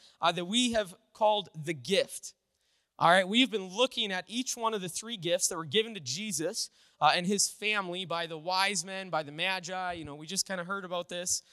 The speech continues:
And my son was the last one when we brought gifts too, <laughs> you know, and, like, uh, it, it's funny because we actually, we don't know how many wise men there were, but because there's three gifts,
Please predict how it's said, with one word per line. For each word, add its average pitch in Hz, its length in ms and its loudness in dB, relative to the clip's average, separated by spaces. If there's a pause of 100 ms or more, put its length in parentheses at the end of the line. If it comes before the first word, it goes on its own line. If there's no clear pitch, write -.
(220)
And 151 60 -2
my 170 100 8
son 196 220 6
was 175 80 -4
the 170 80 -8
last 175 280 4
one 180 220 -6
when 220 80 -8
we 330 100 -8
brought 277 320 -2
gifts 330 360 -2
too, 320 420 -4 (220)
<laughs> - 220 -20
you 196 120 0
know, 208 240 12
and, 202 160 6
like, 185 160 0 (360)
uh, 190 280 10
it, 202 180 2
it's 220 200 0
funny 277 300 4
because 202 300 -2
we 208 120 -4
actually, 247 240 0
we 208 80 2
don't 269 120 8
know 254 120 2
how 233 100 0
many 226 120 -4
wise 185 340 -2
men 185 120 -8
there 175 120 -6
were, 165 240 -6
but 180 100 -8
because 185 220 -4
there's 185 160 -4
three 233 240 -4
gifts, 165 420 0